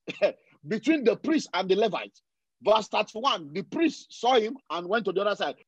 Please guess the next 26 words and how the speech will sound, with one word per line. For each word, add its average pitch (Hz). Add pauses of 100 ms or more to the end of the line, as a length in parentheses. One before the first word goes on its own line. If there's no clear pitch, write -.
(100)
The 156
priest 262
came, 294 (160)
"Ah, 277 (120)
there's 175
a 170
dead 196
man 180
there. 170 (160)
I -
don't 202
want 190
to 165
stain 190
myself," 151 (180)
and 165
went 202
to 190
the 180
other 170
side. 151
But 160
when 311
the 254
Levite 247
came, 226